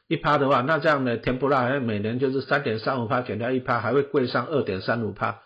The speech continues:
也就是你把钱放银行定存，其实你会，以后你反而会怎样？你会吃不起。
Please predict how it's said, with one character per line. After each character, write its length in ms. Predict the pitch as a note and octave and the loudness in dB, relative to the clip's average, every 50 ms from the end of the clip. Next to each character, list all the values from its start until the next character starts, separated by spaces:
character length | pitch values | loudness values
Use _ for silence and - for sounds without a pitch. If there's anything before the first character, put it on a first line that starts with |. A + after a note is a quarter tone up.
| _ - - - - _ _ | _ -20 -20 -20 -20 _ _
也 140 | - B2+ C3 | 2 2 4
就 140 | C3 G3+ F#3 | 4 4 2
是 100 | G#3 G3+ | 2 2
你 160 | D#3 D3 D#3+ | 0 0 0
把 220 | - B2+ G#2+ G2+ | 2 2 2 2
钱 280 | G2+ - A2+ G2+ A2 A2 | 2 0 -2 -2 -2 -2
放 360 | G#2+ - D#3+ C3 A2+ A2 G#2+ - | 0 2 2 2 2 -2 -6 -4
银 200 | A2 G#2+ A2 G#2+ | -4 -4 -2 -2
行 280 | G#2+ G#2 G#2+ A#2 A2+ | -4 -4 -4 -4 -4
定 200 | - - B2+ A2+ | -4 -4 -4 -2
存， 200 | G#2 G#2 F#2+ F#2+ | -2 -4 -4 -4
其 140 | - - G#2+ | -4 -6 -4
实 120 | A2 A2+ | -2 -2
你 160 | G#2+ G#2+ G2+ F#2 | -2 -2 -4 -2
会， 240 | F2+ C#3 B2+ G#2+ - - | -2 -2 -2 -2 -4 -8
以 160 | F#2 F#2 A2+ | -8 -6 -4
后 140 | B2+ A#2 G2+ | -4 -4 -4
你 120 | G#2 G#2 | -6 -8
反 240 | G#2 - F#2 D2+ F#2 | -6 -6 -6 -6 -6
而 80 | F#2+ | -6
会 160 | F#2+ - A2+ F#2+ | -2 -2 -2 -2
怎 100 | - F#2 | -2 -6
样？ 140 | F#2 F#2 - _ _ _ _ _ _ _ _ _ | -10 -10 -12 _ _ _ _ _ _ _ _ _
你 120 | - G2+ G2+ | -6 -2 0
会 100 | B2 C3 | 0 0
吃 180 | - - - | 0 0 -2
不 140 | A#2 A#2+ A#2+ | 0 0 -2
起。 240 | A2 - - F#2+ | -2 -4 -8 -12